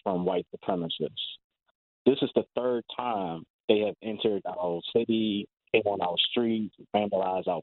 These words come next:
property, and threatened folks, no mask, in the middle of a pandemic, making it very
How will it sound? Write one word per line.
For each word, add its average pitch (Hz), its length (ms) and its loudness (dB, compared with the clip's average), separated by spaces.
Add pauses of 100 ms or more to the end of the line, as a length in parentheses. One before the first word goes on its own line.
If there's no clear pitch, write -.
property, 101 640 -2
and 85 120 -2 (100)
threatened 113 380 0
folks, 92 280 -4 (200)
no 110 160 0
mask, 110 460 0 (800)
in 104 100 6
the 101 80 2
middle 110 340 0 (200)
of - 40 -8 (160)
a 104 40 -4
pandemic, 110 520 0 (920)
making 123 260 2
it 113 140 0
very 123 280 0